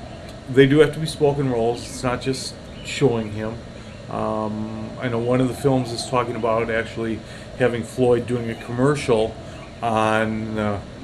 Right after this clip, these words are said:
on the television as they're filming, uh, as they're filming their film, which would work perfect.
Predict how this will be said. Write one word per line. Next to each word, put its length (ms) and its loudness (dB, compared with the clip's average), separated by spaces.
on 220 0
the 60 -4
television 760 2
as 320 -4
they're 120 -2
filming, 600 -4
uh, 180 -8
as 160 -2
they're 100 0
filming 440 0
their 160 2
film, 540 -2
which 420 0
would 160 0
work 300 -2
perfect. 420 -6